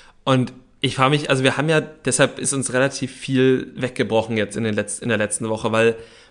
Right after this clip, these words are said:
das immer eine unserer Konstanten war. Und irgendwann gingen halt alle Modelle, die wir aufgestellt haben, mit Kerstin und Max als Konstante nicht mehr auf. Weil wir eben diese tolle Matching Night mit sechs Lichtern hatten und zusätzlich auch noch das Perfect Match mit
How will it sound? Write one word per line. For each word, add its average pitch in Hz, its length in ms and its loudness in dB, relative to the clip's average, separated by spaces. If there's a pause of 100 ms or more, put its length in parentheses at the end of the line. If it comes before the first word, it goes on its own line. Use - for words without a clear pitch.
(160)
das 147 260 0
immer 147 240 0
eine 147 200 0
unserer 135 180 0
Konstanten 143 540 -2
war. 110 100 4
Und 107 160 -2
irgendwann 151 560 0
gingen 156 260 -4
halt 135 300 -2
alle 214 380 2 (180)
Modelle, 147 400 2
die 127 100 0
wir 117 140 0
aufgestellt 123 480 -4
haben, 135 180 -4
mit 170 140 -2
Kerstin 160 320 0
und 143 80 -2
Max 147 160 -4
als - 160 -10
Konstante 131 380 -2
nicht 127 180 -2
mehr 123 120 2
auf. 175 260 -4 (680)
Weil 160 360 4
wir 127 140 6
eben 135 300 2
diese 127 240 -2
tolle 151 280 2
Matching 143 360 -2
Night 135 280 -2
mit 131 180 0
sechs 131 240 -4
Lichtern 117 400 -2
hatten 151 300 -4 (340)
und 202 400 4
zusätzlich 160 680 0
auch 151 200 0
noch 151 360 -2
das 127 160 -2
Perfect 131 280 -2
Match 127 240 0
mit 123 300 -4